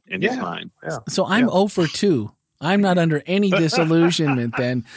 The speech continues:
Speaker 3: that I'm rich, young, or a ruler, and I am not under any disillusion that I've kept even any of them very well at all. So
Speaker 2: <laughs>
Speaker 3: I really would like to be able to speak to Jesus in this, however the meeting could happen right now,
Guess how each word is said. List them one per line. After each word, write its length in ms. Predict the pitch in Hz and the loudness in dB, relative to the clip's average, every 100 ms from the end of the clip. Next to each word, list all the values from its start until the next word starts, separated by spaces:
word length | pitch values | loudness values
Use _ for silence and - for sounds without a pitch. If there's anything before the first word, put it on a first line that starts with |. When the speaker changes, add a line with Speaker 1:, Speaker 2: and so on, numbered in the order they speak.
| - - | -16 -2
Speaker 3:
that 220 | 156 151 | 0 0
I'm 220 | 143 139 | 0 0
rich, 380 | 143 175 202 - | 2 2 2 0
young, 280 | 160 165 170 | 2 2 2
or 220 | 165 151 | 2 4
a 80 | 139 | 4
ruler, 460 | 135 160 175 185 190 | 4 4 4 2 0
and 220 | 131 135 | -2 -2
I 100 | 135 | 0
am 180 | 127 123 | 0 0
not 220 | 139 143 | 2 2
under 160 | 139 127 | 0 0
any 180 | 139 131 | 0 0
disillusion 560 | 131 139 127 139 139 135 | 0 0 0 2 2 0
that 80 | |
I've 160 | 135 135 | 0 -2
kept 260 | - 156 165 | -4 -4 -2
even 200 | 151 131 | -2 -2
any 260 | 151 185 175 | 2 2 4
of 80 | 156 | 2
them 180 | 147 | 0
very 260 | 131 143 139 | 2 2 2
well 360 | 123 127 131 123 | 2 0 0 -4
at 160 | 110 - | -8 -4
all. 360 | 120 107 90 - 175 - 175 - - - | -2 0 -2 -4 -8 -8 -10 -8 -8 0
So 220 | 185 165 190 139 175 - | 2 2 -2 -6 -8 -8
Speaker 2:
<laughs> 340 | - 147 - | -10 -12 -6
Speaker 3:
I 80 | 180 | -4
really 340 | 208 311 320 | -2 0 0
would 320 | 226 196 202 180 | 0 2 2 2
like 220 | 156 170 | 0 -2
to 100 | 165 | -2
be 160 | 143 139 | 0 0
able 160 | 151 139 | 0 -2
to 100 | 113 | -4
speak 320 | - 147 143 | -2 -2 -2
to 80 | 127 | -6
Jesus 520 | 120 123 113 110 - | -4 -2 -2 -4 -4
in 200 | 127 123 | -4 -2
this, 280 | 120 107 - | -2 -4 -8
however 380 | - 139 196 170 | -2 0 2 2
the 120 | 135 | 0
meeting 300 | 131 135 127 117 | 2 2 0 -2
could 120 | 110 | -2
happen 440 | 120 113 104 98 95 | -4 -4 -4 -6 -4
right 240 | 123 113 | -4 -2
now, 340 | 117 117 113 | -2 -2 -2